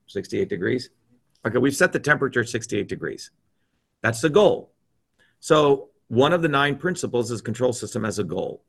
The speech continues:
So we've set it at sixty-eight. Now, the purpose of this control system is to achieve that goal.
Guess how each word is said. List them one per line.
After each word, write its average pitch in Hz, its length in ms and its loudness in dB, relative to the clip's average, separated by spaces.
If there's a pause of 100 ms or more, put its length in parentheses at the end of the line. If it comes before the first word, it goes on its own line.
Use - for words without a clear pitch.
(140)
So - 100 -6
we've 117 160 0
set 127 160 2
it 120 80 0
at 113 100 -4
sixty-eight. 95 500 -6 (720)
Now, 139 480 2
the 123 100 2
purpose 208 460 0
of 147 100 0
this 139 240 -2 (340)
control 165 360 0
system 135 360 -4
is 113 80 -6
to 123 80 -2
achieve 117 320 -4
that 101 180 0
goal. - 320 -6